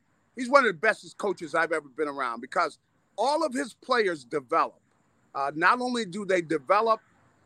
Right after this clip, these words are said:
it, it just, um, it's just amazing the way he gets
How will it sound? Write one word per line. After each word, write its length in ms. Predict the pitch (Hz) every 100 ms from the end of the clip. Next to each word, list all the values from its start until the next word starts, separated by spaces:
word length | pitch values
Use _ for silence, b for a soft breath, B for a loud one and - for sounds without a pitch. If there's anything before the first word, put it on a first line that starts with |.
| _
it, 140 | 170 196
it 140 | 185 156
just, 380 | 185 175 -
um, 440 | 175 160 151 143 139 -
it's 160 | 165
just 180 | 226 202
amazing 580 | 208 202 254 262 185 196
the 80 | 170
way 180 | 202 185
he 120 | 196
gets 460 | 151 226 - -